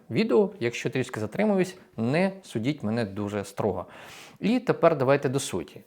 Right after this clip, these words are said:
У Волгоградській області минулої ночі уламки дрона, ну, як завжди,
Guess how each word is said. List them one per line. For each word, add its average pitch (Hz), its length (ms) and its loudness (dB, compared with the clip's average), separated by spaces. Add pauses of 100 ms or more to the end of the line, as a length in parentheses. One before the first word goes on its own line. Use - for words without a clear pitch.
(160)
У 214 140 4
Волгоградській 180 680 4
області - 680 -4
минулої 202 500 4
ночі 123 560 2
уламки 175 460 4
дрона, 104 380 0
ну, 180 140 2
як 143 120 2
завжди, 98 460 0